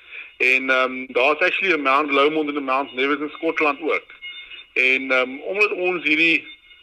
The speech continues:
ongelooflike mooi dam het, eh, hier by ons op, eh, op Loumont, het, ehm, ons het nou vernoem na, eh, na Loumont, omdat, omdat by Mount Loumont in Skotland het hulle 'n log. So dis waar die,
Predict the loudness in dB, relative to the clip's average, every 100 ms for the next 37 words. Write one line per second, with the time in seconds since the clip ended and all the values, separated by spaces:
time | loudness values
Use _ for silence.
0 | -20 -12 -4 -2 -2 -2 -2 0 0 -2
1 | 0 2 4 2 0 -4 -14 -12 -6 -2
2 | 0 2 0 -2 -4 -6 -4 -4 -4 -2
3 | 2 4 2 0 -8 -10 -2 0 0 0
4 | -6 -6 -14 -20 _ -20 _ _ 0 0
5 | -2 0 2 2 -2 -8 -6 -4 -4 -6
6 | -4 -4 -2 -6 -6 -4 -2 -2 -2 -6
7 | -14 _ -6 -2 -2 -2 0 0 0 0
8 | -6 -4 -4 -4 -8 -14 -6 -4 0 2
9 | 2 2 -2 _ _ -10 -4 -4 -2 0
10 | 0 0 -4 -6 -12 -8 -6 -4 -4 -6
11 | -10 _ _ _ -6 -2 0 0 0 0
12 | 0 -2 -18 -16 -10 -6 -6 -8 -10 -4
13 | -2 0 0 -2